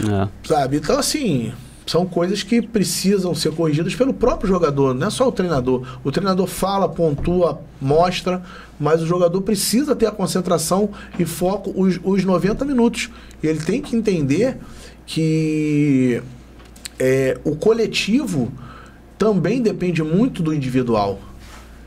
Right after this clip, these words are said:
Speaker 2: Que uma falha in-, individual pode comprometer, sim, o coletivo. E como nós temos, pe-, é, jogadores experientes, ontem o Diego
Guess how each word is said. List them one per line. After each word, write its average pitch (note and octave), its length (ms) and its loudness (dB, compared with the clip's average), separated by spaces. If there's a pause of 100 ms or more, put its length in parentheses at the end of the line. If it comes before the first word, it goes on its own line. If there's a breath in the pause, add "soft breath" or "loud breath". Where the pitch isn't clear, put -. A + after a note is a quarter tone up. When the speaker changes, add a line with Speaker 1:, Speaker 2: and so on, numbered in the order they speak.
(520 loud breath)
Speaker 2:
Que D3 260 2 (120)
uma F3 280 4
falha E3+ 480 4
in-, E3 280 0
individual D3+ 720 2 (360)
pode A3+ 300 2
comprometer, C#3+ 640 0
sim, C#3+ 380 -2 (160)
o A#2 80 -2
coletivo. G2+ 680 -2 (580 loud breath)
E B2+ 60 0
como D#3+ 320 2
nós D#3+ 260 2
temos, C3 500 0
pe-, - 320 -4
é, A#2 480 4
jogadores B2+ 480 0
experientes, B2+ 680 -2
ontem D#3+ 300 0
o G#3 80 0
Diego F3+ 500 0